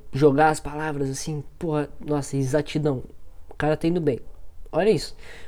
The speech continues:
Olha como o cara tá encadeando as ideias. Eu não tenho um negócio tão bem assim, não. Talvez eu tenha até um pouquinho de T D A H aí,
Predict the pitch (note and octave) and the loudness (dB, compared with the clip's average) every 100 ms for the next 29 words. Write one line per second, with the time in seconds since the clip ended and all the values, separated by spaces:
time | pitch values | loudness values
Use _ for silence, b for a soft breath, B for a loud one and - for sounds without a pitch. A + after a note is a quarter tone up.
0 | B C3 E3 D#3+ F3 E3+ - F3 D#3+ F3 | B 0 0 0 -4 -4 -4 -4 -2 -4
1 | E3 - E3+ D3+ E3 E3 E3 D#3+ E3 C#3 | -2 0 2 4 2 4 2 2 2 2
2 | B2 C#3+ D3+ D3+ E3 E3 D#3+ D#3+ - - | 2 2 0 -2 -2 -2 -2 -4 -6 -8
3 | E3+ E3 D#3+ E3+ D#3+ - F3 C3+ A2+ A2+ | -6 -4 -2 -2 -4 -4 -4 -2 -4 -6
4 | C3 C3+ C#3+ D3 C#3+ D#3 F3 F3 F3+ E3+ | -6 0 2 2 0 -4 -2 0 2 2
5 | F#3 E3+ E3 - F3+ E3 D#3+ D#3+ D#3+ D3+ | 2 0 -2 0 0 2 4 4 4 4
6 | D3+ C#3+ C3 C3+ C3 B2 A2+ G#2+ | 2 0 0 0 -2 -2 -4 -6